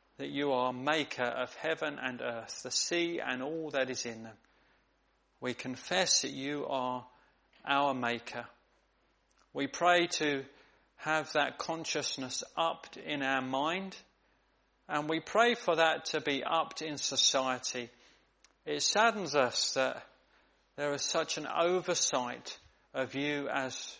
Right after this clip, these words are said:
creator, that we are so blind as a society to, uh, overlook, to suppress, to squash that fact.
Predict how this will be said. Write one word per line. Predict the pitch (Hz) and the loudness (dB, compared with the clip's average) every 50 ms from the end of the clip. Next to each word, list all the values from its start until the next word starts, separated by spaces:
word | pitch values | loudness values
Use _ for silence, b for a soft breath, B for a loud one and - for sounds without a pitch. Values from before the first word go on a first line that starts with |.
| - - | -20 -14
creator, | - - 139 131 127 123 123 127 - - - 131 127 | -6 -4 -2 0 2 2 2 0 -2 -4 -4 -2 -2
that | 131 139 131 - | 0 -2 -2 -2
we | 160 170 165 | 0 0 2
are | 160 156 151 147 | 2 2 2 0
so | - - 175 165 165 160 151 147 B B B B B B B B | -2 0 0 2 2 0 0 -4 B B B B B B B B
blind | 123 - 147 151 160 170 196 220 233 233 214 165 | -6 -2 2 4 6 6 6 6 6 4 4 4
as | 160 139 - | 4 4 2
a | 139 | 0
society | 123 - 143 131 - 147 135 127 123 120 - - - 123 113 - b b b b b b b b _ - | -2 -2 -2 0 2 2 4 2 2 -2 -4 -8 -10 -10 -10 -12 b b b b b b b b _ -10
to, | - - 139 127 127 135 123 | -4 -2 0 0 0 -2 -4
uh, | 139 135 - - _ B B B B B B - | -6 -6 -10 -16 _ B B B B B B 2
overlook, | - 175 190 190 185 151 151 156 143 139 143 156 170 170 139 - - - - - - - | 4 6 6 6 4 6 4 4 4 6 4 4 2 2 0 -2 -6 -10 -12 -12 -14 -8
to | - - 135 131 127 127 - - | -4 -2 0 0 0 -4 -6 -10
suppress, | - - - - 151 - - - - 170 151 151 135 - - - - | -4 0 0 0 0 0 -4 -4 0 2 2 2 2 2 0 0 0
to | - 147 135 | -2 -2 2
squash | - - - - - 170 175 175 151 - - - - - | 4 4 4 2 2 2 2 2 2 0 -2 -2 0 0
that | 151 139 131 - - - | 0 -2 -2 -4 -8 -16
fact. | - - 135 123 123 123 131 - - | -8 -6 -6 -6 -6 -10 -16 -20 -20